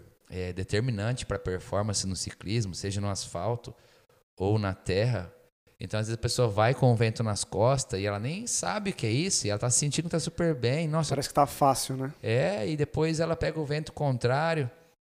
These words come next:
Speaker 1: já com a fadiga acumulada. Aí
Speaker 2: Às
Speaker 1: é
Speaker 2: vezes erra o percurso também, pega um percurso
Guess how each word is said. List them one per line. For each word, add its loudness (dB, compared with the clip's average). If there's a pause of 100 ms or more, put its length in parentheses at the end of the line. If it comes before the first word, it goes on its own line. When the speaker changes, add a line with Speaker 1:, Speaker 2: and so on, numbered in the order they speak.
(400)
Speaker 1:
já 0
com -2
a -2
fadiga 0
acumulada. 2 (640)
Aí -2
Speaker 2:
Às 2
Speaker 1:
é 6
Speaker 2:
vezes 6
erra 10
o 10
percurso 4
também, 0
pega 0
um -4
percurso -2